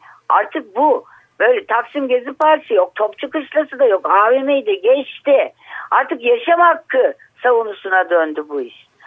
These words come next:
Bunu görmüyorlar mı? Ayrıca son anda biz yine toparlandık. Seksen bileşendik, yüz seksen bileşen olduk. Parkta toplandık. Forum yaparak kararlar aldık biliyorsunuz.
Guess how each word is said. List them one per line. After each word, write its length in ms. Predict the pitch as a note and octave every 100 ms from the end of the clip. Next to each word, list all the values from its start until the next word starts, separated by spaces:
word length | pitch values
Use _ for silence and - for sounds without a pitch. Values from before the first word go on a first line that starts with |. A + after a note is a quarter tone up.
| -
Bunu 240 | A#3+ D4+ C#4
görmüyorlar 720 | B3+ D4 D4+ C4+ G3 D3+ B2
mı? 240 | - - _ _ - - -
Ayrıca 680 | A3+ D#4+ D#4 D4+ - D3 - _ - - _
son 240 | - D4 D#4
anda 480 | D4 A3 E3 C#3+ - _ _ _ _
biz 240 | C#4+ C4+ C4+
yine 260 | D#4 D4
toparlandık. 840 | B3+ A3 F#3+ D#3+ D3 - - - -
Seksen 520 | A3 - C#4+ C#4+ C#4+
bileşendik, 760 | D4 D4 D4+ D4 D4 D4 D#4 _ _ _
yüz 220 | C4 D#4 -
seksen 480 | D#4 D#4 C4+ A#3+
bileşen 460 | G#3 F#3 D#3+ - D3
olduk. 340 | C3+ A2+ - - _ - - _
Parkta 420 | - C4 C4 D4+
toplandık. 840 | D4+ D4 D4 D#4 D#4+ D#4 E4 - - _ _ _ - - _
Forum 420 | - B3 D4+ F4 E4+
yaparak 540 | D#4 C#4+ C4+ A#3+ -
kararlar 520 | A3 G#3 G3+ F#3 F3
aldık 480 | E3 D#3 C3+ D3+ -
biliyorsunuz. 680 | C#4 E4 - F#3+ C#3+ G2